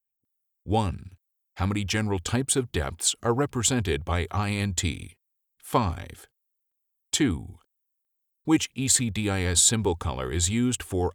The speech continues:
isolated danger of depth less than the safety contour? Magenta.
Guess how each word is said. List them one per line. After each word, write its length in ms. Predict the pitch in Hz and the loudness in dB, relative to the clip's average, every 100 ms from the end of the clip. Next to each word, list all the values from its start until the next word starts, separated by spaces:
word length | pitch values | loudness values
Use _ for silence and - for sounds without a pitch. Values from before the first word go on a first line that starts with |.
| - | -2
isolated 680 | 127 - 123 117 107 101 | 2 2 2 0 0 -2
danger 440 | 104 101 92 101 98 | 0 0 0 0 -2
of 160 | 85 | 0
depth 420 | 90 73 67 - - | 0 0 -4 -10 -20
less 380 | - 95 120 - | -4 0 2 2
than 200 | - 90 | 0 0
the 100 | 78 | 2
safety 400 | - 110 95 95 | 4 4 0 -6
contour? 680 | 87 98 78 - 64 - - _ _ _ _ _ _ _ _ _ | -4 -2 -2 -4 -6 -10 -16 _ _ _ _ _ _ _ _ _
Magenta. 680 | 127 120 113 82 - 50 - | -2 2 2 0 -4 -10 -16